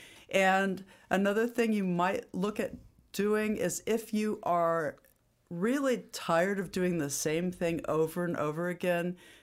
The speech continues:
expecting different results, like, excuse me, slap me, was I at that party already this week?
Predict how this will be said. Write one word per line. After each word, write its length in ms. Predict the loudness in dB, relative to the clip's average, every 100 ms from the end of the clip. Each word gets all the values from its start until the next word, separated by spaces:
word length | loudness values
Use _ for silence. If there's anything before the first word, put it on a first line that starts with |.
| -8
expecting 580 | -6 -2 -2 -2 -4 -4
different 380 | -4 -4 -4
results, 720 | -4 -4 -2 -4 -4 -6 -8 -10 -16 -20 -8
like, 520 | -4 -2 -2 -6 -20 _ _ _ _ -16
excuse 400 | -8 -4 -2 -2
me, 100 | -4
slap 300 | -2 -2 -2
me, 220 | -4 -4
was 180 | -4 -2
I 120 | 0
at 100 | 0
that 200 | -2 -2
party 340 | -2 -2 -2 0
already 440 | 0 0 0 0
this 280 | -2 -2 -2
week? 380 | 0 0 -4